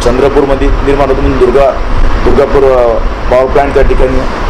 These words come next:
त्याच ठिक-, आमच्या भागाला लागून वणी आहे, मारेगाव आहे, कोणसा आहे, चिखलापर्यंत आमच्याकडे कोयला मोठ्या प्रमाणावर आहे. तर त्या भागामध्ये जर एखादी पॉवर प्लॅन्ट झाला, जसं खापरखेड्याला आहे,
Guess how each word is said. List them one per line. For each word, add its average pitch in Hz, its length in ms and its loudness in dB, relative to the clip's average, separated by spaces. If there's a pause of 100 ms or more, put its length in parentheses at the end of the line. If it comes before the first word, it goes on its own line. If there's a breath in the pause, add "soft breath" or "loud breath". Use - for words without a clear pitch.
(320)
त्याच - 240 0
ठिक-, - 280 2
आमच्या 160 260 2
भागाला 170 360 2
लागून 170 240 0
वणी 147 220 0
आहे, 120 160 2
मारेगाव 131 480 0
आहे, 113 180 0
कोणसा 135 380 -2
आहे, 123 160 2
चिखलापर्यंत 147 800 -2
आमच्याकडे 139 340 0
कोयला 123 280 2
मोठ्या 123 260 -2
प्रमाणावर 120 380 0
आहे. - 360 2 (200)
तर - 60 2
त्या 160 240 2
भागामध्ये 165 580 0
जर 190 200 2 (100)
एखादी 156 360 2
पॉवर 143 300 2
प्लॅन्ट 165 280 0
झाला, 110 180 -2
जसं 127 220 0
खापरखेड्याला 131 680 0
आहे, - 100 -4